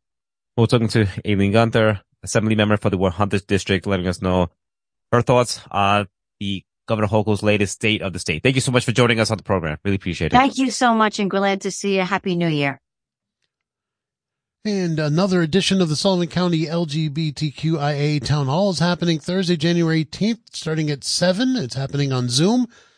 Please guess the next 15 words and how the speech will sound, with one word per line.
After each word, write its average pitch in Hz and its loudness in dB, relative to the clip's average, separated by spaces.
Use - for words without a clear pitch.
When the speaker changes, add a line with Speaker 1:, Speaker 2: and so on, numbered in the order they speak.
Speaker 3:
Radio 165 0
Catskill 175 -2
spoke 185 -4
to 147 -6
Julie 180 0
Gray 160 0
Owens, 196 0
Executive 160 0
Director 156 -2
of 135 -4
Gender 156 0
Equality 165 0
for 139 -8
New 135 0
York, 165 0